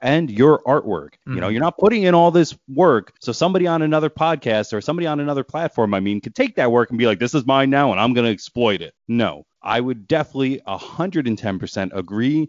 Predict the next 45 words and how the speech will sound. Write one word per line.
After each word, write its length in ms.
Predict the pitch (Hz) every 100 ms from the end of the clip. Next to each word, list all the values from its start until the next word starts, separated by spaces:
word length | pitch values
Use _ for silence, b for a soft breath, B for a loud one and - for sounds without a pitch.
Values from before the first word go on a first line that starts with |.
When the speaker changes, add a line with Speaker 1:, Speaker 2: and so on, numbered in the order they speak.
| _
Speaker 1:
Put 200 | - 131
in 220 | 147 147 131
the 80 |
time 380 | 104 - 110 123
to 60 | 117
find 320 | - 107 123
the 60 | 147
one 200 | 127 127
that 120 | 95
works 300 | 107 131 -
for 100 | 202
you. 380 | 131 101 139 -
Make 220 | 104 117
sure 160 | - 143
that 240 | 131 -
they're 140 | 131 131
not 260 | 226 294
going 240 | 110 92 85
to 100 | 92
steal 260 | - 101 95
your 140 | 90
stuff, 260 | - 107 -
and 160 | 120 127
then 160 | 147 147
pay 300 | - 135 101
them. 320 | 82 71 - -
Podbean, 480 | 98 104 113 127 127
I 120 | 123
know 260 | 123 131 120
it 60 |
was 400 | 101 117 123 110
a 80 | 104
one 360 | 90 117 127 123
time. 360 | - 98 82
They 100 | 95
sell 300 | - 170 160
it 80 | 113
like, 180 | 110 226
"Oh, 140 | 247
it's 100 | 180
only 160 | 220 196
ten 220 | - 226
dollars 320 | 208 208 170
a 20 |
month," 380 | 180 214 90 -